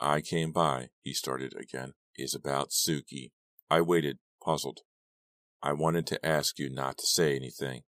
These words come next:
"About what?" "About the fact that I was with her at the movies that night." I thought about this for a moment. "What do you care?" I asked him, once I had swallowed a mouthful of ring ding.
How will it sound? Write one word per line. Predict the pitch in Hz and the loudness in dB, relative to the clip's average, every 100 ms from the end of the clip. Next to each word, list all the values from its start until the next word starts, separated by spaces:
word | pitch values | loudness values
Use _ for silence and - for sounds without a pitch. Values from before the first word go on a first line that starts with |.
| _ - | _ -8
"About | 73 123 - | 2 4 4
what?" | 67 120 92 - _ _ _ _ _ | 4 6 6 4 _ _ _ _ _
"About | 67 73 71 | 0 2 2
the | 78 | -2
fact | - 85 78 - | 2 4 4 2
that | 69 | -2
I | 71 | 0
was | 71 - | 0 0
with | 87 - | -2 -2
her | 69 - | -4 -2
at | 69 | -2
the | 82 | -2
movies | 90 87 76 64 | 0 -2 -2 -6
that | 65 73 71 | 0 0 0
night." | 73 71 69 67 _ _ _ _ _ _ _ | -2 -4 -4 -8 _ _ _ _ _ _ _
I | 82 117 | 4 4
thought | - 90 | 4 4
about | 80 71 67 | 4 2 0
this | 67 - | -4 -4
for | 71 | -4
a | 67 | -4
moment. | 65 62 60 _ _ _ _ | -6 -10 -14 _ _ _ _
"What | 131 | 2
do | - | 4
you | 127 185 | 0 -2
care?" | - 64 57 - | -2 -4 -4 -6
I | 62 60 | -6 -4
asked | 62 - 78 | -6 -6 -6
him, | 80 - | -8 -6
once | 76 - | -4 -2
I | 71 | -4
had | 71 | -4
swallowed | - 73 73 73 | -2 0 0 -2
a | |
mouthful | 67 69 - 73 67 | -4 -6 -6 -6 -6
of | 65 | -6
ring | 67 67 | -8 -6
ding. | 71 78 | -8 -8